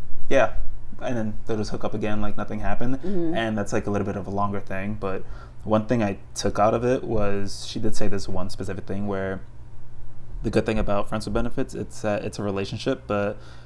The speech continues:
Speaker 1: remaining, like, taking away all the, like, creepy ownership of what it's like to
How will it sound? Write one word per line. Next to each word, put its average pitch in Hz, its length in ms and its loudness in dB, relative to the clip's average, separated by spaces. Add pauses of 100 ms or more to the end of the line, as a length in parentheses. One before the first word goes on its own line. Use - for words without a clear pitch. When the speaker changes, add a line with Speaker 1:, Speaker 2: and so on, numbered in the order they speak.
(180)
Speaker 1:
remaining, 104 640 -2
like, 104 320 -4
taking 104 260 -2
away 98 220 -2
all 98 340 -4
the, 95 220 -8
like, 98 280 -6
creepy 101 380 -6
ownership 95 600 -6
of - 260 -4
what - 160 -10
it's - 240 -4
like - 300 -6
to - 280 -2